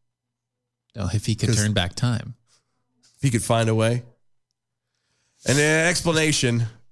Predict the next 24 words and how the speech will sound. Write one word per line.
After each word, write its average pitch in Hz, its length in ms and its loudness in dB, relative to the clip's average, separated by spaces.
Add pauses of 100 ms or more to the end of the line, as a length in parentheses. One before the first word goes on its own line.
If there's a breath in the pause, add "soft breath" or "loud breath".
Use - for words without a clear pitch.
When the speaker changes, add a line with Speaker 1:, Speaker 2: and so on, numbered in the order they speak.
Speaker 2:
no 127 140 2
matter 131 180 2
how 151 280 0
genuine, 104 800 -2
would 113 180 -2
ultimately 156 480 0
not 135 200 2
be 131 120 0
good 190 240 0
enough 135 240 2
for 110 100 0
the 98 80 0
Times, 95 640 -2
who 165 80 4
abruptly 196 420 0
mandated 151 540 2
that 123 120 0
racial 156 280 0
slurs 120 420 0
ought 123 260 -2
never 147 440 2
be 135 140 0
used, 110 600 0 (640 loud breath)
quote, 180 360 0